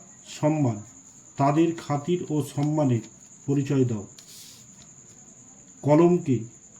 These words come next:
বলা হয় তলোয়ারের চেয়ে শক্তিধর। বিভিন্ন প্রকার কলমের পরিচয় দিয়ে লেখকের এই মন্তব্য ব্যাখ্যা করো। এগুলো হচ্ছে পাঁচটি অধ্যায় থেকে প্রশ্ন।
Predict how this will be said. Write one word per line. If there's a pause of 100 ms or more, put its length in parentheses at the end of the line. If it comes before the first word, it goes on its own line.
(240)
বলা
হয় (380)
তলোয়ারের (100)
চেয়ে (140)
শক্তিধর। (600)
বিভিন্ন
প্রকার
কলমের (120)
পরিচয়
দিয়ে (340)
লেখকের (380)
এই
মন্তব্য (200)
ব্যাখ্যা
করো। (800)
এগুলো
হচ্ছে
পাঁচটি
অধ্যায়
থেকে
প্রশ্ন।